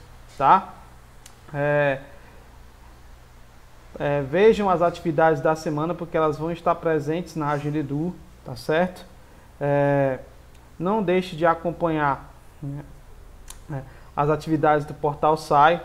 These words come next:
porque é importante pra vocês continuarem aí respondendo direitinho, pra não se prejudicarem na hora de M A, tá certo? Vou colocar a agenda pra vocês verem o que nós vamos debater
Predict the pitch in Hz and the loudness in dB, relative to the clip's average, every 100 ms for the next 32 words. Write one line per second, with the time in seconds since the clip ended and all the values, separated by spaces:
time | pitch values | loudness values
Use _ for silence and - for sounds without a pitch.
0 | - - - 151 156 151 147 147 170 180 | -12 -10 -6 -4 -4 -4 -4 -2 -4 -4
1 | - 160 156 156 160 147 - - - - | -2 -2 -2 -2 -4 -4 -8 -20 -20 -20
2 | - 151 147 175 160 135 151 185 180 - | -12 -10 -8 -6 -2 4 6 6 2 -10
3 | - - - 151 147 147 143 135 139 - | -20 -20 -10 -4 -2 0 -2 -4 -8 -20
4 | - - 123 151 160 160 143 147 147 139 | -20 -16 -6 -4 -4 -4 -4 -2 -4 -4
5 | 143 135 - 160 170 160 151 170 180 160 | -4 -6 -6 -6 -2 -2 -2 -6 -2 -2
6 | 151 143 135 143 156 170 151 147 147 143 | -2 -8 -6 -2 0 0 -2 -2 -4 -4
7 | 135 127 143 180 - - - - - - | -6 -4 -2 -2 -8 -18 -20 -18 -20 -16
8 | 131 - 143 160 180 - - - - 160 | -16 -6 -2 -2 -2 -12 -20 -20 -8 -6
9 | 160 170 165 - 160 160 165 160 156 151 | 2 4 4 6 6 6 2 0 0 -2
10 | 156 160 147 143 147 143 151 151 147 151 | -2 -2 -2 -2 -4 -4 -4 -4 -2 -4
11 | 139 156 151 151 151 147 | -2 -2 2 2 0 -4